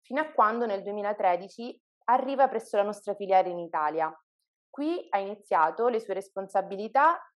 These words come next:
all'interno del Dipartimento General Service e mano a mano ha assunto sempre più ruoli, come appunto anche la parte di salute e sicurezza nei luoghi del lavoro.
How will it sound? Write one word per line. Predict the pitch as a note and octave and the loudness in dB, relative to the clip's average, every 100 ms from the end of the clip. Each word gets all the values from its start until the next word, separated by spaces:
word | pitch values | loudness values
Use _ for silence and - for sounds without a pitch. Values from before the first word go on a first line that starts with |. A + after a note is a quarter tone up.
| - | -2
all'interno | G3 G#3 G#3+ A#3 A#3+ | 0 0 2 4 4
del | G#3+ G3 | 2 -2
Dipartimento | G3 G3 - G3 G3+ G#3 G3 | -2 -4 -4 -8 -6 -4 -6
General | G3+ F#3+ F#3 F#3 | -2 0 2 0
Service | - E3 E3+ G3+ A#3+ C#4 - | -2 -4 -4 -8 -10 -8 -4
e | G#3+ | -4
mano | G#3 A3 | -2 -2
a | C#4+ | 2
mano | B3+ G#3+ A#3+ | 2 2 2
ha | A3+ | 2
assunto | A#3 - G3+ G3 | 0 -6 -12 -10
sempre | G3 B3 B3 A3+ | -6 -6 -4 -8
più | - G3+ | -6 -6
ruoli, | F#3+ G3+ F3+ F#3 C4 C#4 | 2 6 6 4 -2 -2
come | G3 G3 | 0 0
appunto | G#3 - F#3 G#3+ | -6 -12 -8 -4
anche | G#3+ G#3 | -4 -2
la | G3+ G3 | 0 4
parte | G3+ G3 - F3+ | 4 2 -4 -8
di | F#3 F#3 | -8 -10
salute | F3+ A#3+ C#4 - C#4+ C#4 | -4 -4 -2 2 4 4
e | A#3 | -2
sicurezza | - C4 A3+ G#3 - G3 | -8 0 0 0 -2 -6
nei | F#3 | -2
luoghi | F#3 F3+ F#3 | 0 0 -2
del | F3 | -2
lavoro. | E3+ D#3+ D#3+ D#3+ E3 | 0 -2 -2 -4 -6